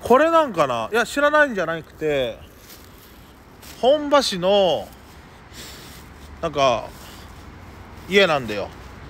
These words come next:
本場市の家。で、玄ちゃんどこなんだろう？で、雨めっちゃ降ってるから、どこだろうと思って。今の木のエントランス？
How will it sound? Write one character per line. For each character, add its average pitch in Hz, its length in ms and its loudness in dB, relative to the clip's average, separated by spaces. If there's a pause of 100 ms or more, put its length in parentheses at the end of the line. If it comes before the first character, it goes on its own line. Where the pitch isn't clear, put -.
(540)
本 240 260 4
場 233 160 4
市 220 480 -4 (800)
の 156 260 -2 (680)
家。 120 260 -2 (1600)
で、 151 60 -6
玄 302 280 2
ち 233 60 2
ゃ 214 100 6
ん 180 80 -2
ど 269 140 4
こ 320 180 4
な 220 140 6
ん 175 60 -2
だ 156 100 0
ろ 113 240 -2 (1700)
う？ - 20 -4
で、 196 60 2
雨 330 180 4
め 269 120 4
っ 269 60 2
ち 320 140 -2
ゃ 294 80 4
降 339 40 2
っ 302 40 -4
て - 180 0
る 220 100 4
か 165 120 -4
ら、 151 400 -2 (1300)
ど 262 120 0
こ 320 160 0
だ 277 100 6
ろ 220 120 4
う 180 40 -4
と 185 60 -2
思 156 140 -4
っ - 20 -18
て。 117 340 -4 (1040)
今 339 240 2
の 262 120 -2
木 294 160 -6
の 247 100 0
エ 302 140 2
ン 311 80 -6
ト 262 100 0
ラ 190 140 2
ン 160 80 -8
ス？ 131 280 -8